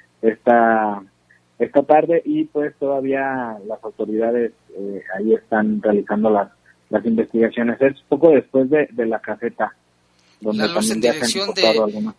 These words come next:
Speaker 2: de León hacia Lagos o hacia Aguascalientes?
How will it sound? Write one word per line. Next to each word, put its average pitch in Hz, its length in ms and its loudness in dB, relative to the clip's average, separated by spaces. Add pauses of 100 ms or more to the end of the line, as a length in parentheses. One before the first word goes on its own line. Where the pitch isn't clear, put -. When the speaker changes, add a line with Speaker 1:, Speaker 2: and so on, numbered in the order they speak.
Speaker 2:
de 156 140 -6
León 175 260 -4
hacia 156 400 -4
Lagos 170 640 -6 (160)
o 127 80 -14
hacia 135 180 -8
Aguascalientes? 156 840 -10